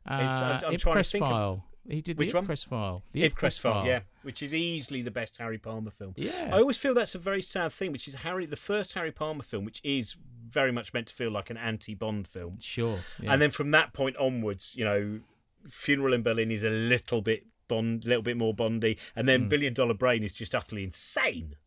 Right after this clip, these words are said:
Speaker 2: Well,
Speaker 1: It's
Speaker 2: it's Ken
Speaker 1: Ken, Ken
Speaker 2: Russell.
Speaker 1: Russell helming that one, and it is. Uh,
Speaker 2: <laughs>
Speaker 1: see, now there's someone that I, I, I love the idea of a Ken Russell movie, and I
Speaker 2: Yeah.
Speaker 1: do think The Devils is still a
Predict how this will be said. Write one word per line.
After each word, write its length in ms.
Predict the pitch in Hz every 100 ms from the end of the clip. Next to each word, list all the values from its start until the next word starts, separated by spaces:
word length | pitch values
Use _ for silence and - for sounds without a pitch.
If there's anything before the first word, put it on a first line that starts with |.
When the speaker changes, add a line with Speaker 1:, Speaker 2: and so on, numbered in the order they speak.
| -
Speaker 2:
Well, 200 | 156 113
Speaker 1:
It's 100 | -
Speaker 2:
it's 40 |
Ken 280 | - 185 135
Speaker 1:
Ken, 100 | 143
Ken 240 | 185 135
Speaker 2:
Russell. 300 | 160 - -
Speaker 1:
Russell 160 | 220 139
helming 300 | 131 113 113
that 180 | - 107
one, 160 | 101
and 120 | 107 123
it 80 | -
is. 320 | 131 110 -
Uh, 240 | 117 113 107 -
Speaker 2:
<laughs> 200 | - -
Speaker 1:
see, 160 | - 233
now 160 | 214
there's 380 | 180 226 247 233
someone 340 | - 170 139 123
that 140 | 120
I, 160 | 135 147 -
I, 360 | 143 151 156 _ -
I 140 | 135 147
love 580 | 151 180 196 185 123 -
the 120 | 135
idea 340 | 123 113 117
of 80 | 98
a 40 | 101
Ken 200 | 104 98
Russell 280 | 95 - 90
movie, 380 | 87 80 80 - _ _ - - 110
and 160 | 123
I 40 | 127
Speaker 2:
Yeah. 60 | 113
Speaker 1:
do 180 | 165
think 300 | 156 156 139 -
The 120 | 123 104 -
Devils 640 | 151 139 151 156 151 - -
is 400 | 123 117 - - _ _ _ 123
still 580 | - - 147 131 117 -
a 140 | 110